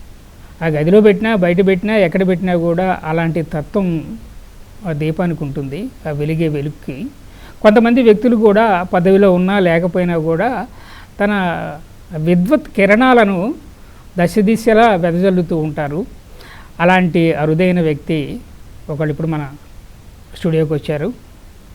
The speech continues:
వారు చరిత్ర, నేటి కాలమాన పరిస్థితులను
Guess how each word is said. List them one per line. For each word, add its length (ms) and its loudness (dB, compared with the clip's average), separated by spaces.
వారు 480 2
చరిత్ర, 500 4
నేటి 240 0
కాలమాన 520 0
పరిస్థితులను 760 -4